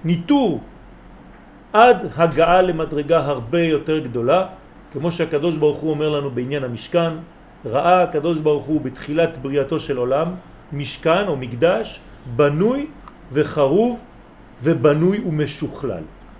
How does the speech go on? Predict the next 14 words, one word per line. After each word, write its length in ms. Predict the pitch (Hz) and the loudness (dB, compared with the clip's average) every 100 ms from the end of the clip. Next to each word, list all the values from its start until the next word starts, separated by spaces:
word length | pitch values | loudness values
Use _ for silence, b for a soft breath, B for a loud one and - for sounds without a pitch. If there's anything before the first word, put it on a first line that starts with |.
| - - - - - - - - - - - - 117 | -20 -20 -20 -20 -20 -20 -20 -20 -20 -20 -20 -20 -4
בנוי 520 | 127 127 143 214 269 - - | -4 0 2 2 0 -4 -8
וחרוב 760 | 131 165 - 147 143 233 294 - B | 2 2 4 2 4 2 2 -2 B
ובנוי 480 | 165 147 170 185 220 | 2 6 6 8 4
ומשוכלל. 640 | 202 185 - 165 160 123 78 - - - - | 4 2 0 -8 -2 -2 -4 -14 -20 -16 -12
תשימו 360 | - 214 180 | -2 2 4
לב, 220 | 156 220 285 B - | 4 2 0 B -2
הבנוי 480 | 147 160 180 240 214 | 4 4 4 2 2
ההתחלתי 800 | 190 180 - 185 160 196 262 320 | 2 0 2 2 2 0 -4 -4
הוא 140 | 165 185 | 0 4
רק 100 | 208 | 4
בנוי. 400 | 185 226 190 123 - - - - - - B B | 4 4 4 2 -8 -20 -20 -20 -20 -20 B B
אחרי 340 | 151 180 247 | -2 6 6
זה 180 | 196 226 | 8 4
חרוב, 680 | 180 - 165 147 160 214 | 2 2 4 6 6 4